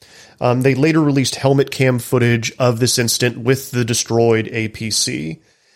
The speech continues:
Um, well, very quickly, people online had pulled apart the, uh, the footage, the helmet cam footage. They'd figured out where it was, um,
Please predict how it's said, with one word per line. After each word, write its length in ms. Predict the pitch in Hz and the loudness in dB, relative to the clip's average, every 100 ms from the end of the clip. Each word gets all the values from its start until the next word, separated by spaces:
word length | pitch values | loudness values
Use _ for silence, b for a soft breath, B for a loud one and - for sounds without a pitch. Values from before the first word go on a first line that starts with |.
| b b | b b
Um, 600 | 123 123 117 110 104 120 _ _ _ _ _ _ _ - | 2 4 4 2 -4 -10 _ _ _ _ _ _ _ -4
well, 580 | 165 143 143 131 120 - - | 2 4 4 4 0 -8 -8
very 300 | 135 165 185 | 0 0 0
quickly, 680 | - 139 - 110 104 131 - _ _ _ _ _ _ _ | -2 -2 -2 -4 -4 -4 -8 _ _ _ _ _ _ _
people 440 | - 139 160 156 151 - | -6 0 2 2 0 0
online 480 | 139 143 123 123 | 2 2 2 2
had 240 | 127 120 - | 0 -4 -4
pulled 320 | - 156 180 | 2 4 4
apart 680 | 165 - 120 113 113 - - _ _ _ _ _ _ | -2 0 2 2 -2 -10 -12 _ _ _ _ _ _
the, 560 | 127 135 127 123 120 123 | -4 0 2 2 0 0
uh, 360 | 120 117 113 117 | 2 2 2 0
the 140 | 135 | -4
footage, 520 | - 127 110 135 - | -4 -2 -2 -4 -6
the 120 | 147 | -4
helmet 320 | 120 165 151 - | 0 2 0 0
cam 240 | 139 120 | -2 -2
footage. 360 | - 107 113 - | -4 -6 -4 -2
They'd 160 | 123 | -4
figured 320 | - 160 170 | -2 0 2
out 220 | 160 165 160 | 4 2 0
where 380 | 131 131 143 | 0 2 4
it 100 | 170 | 2
was, 680 | 123 104 95 110 165 - - - _ _ _ _ _ - | -2 -4 -4 -4 -4 -6 -8 -12 _ _ _ _ _ -2
um, 540 | 123 120 117 113 117 | 2 4 2 0 -6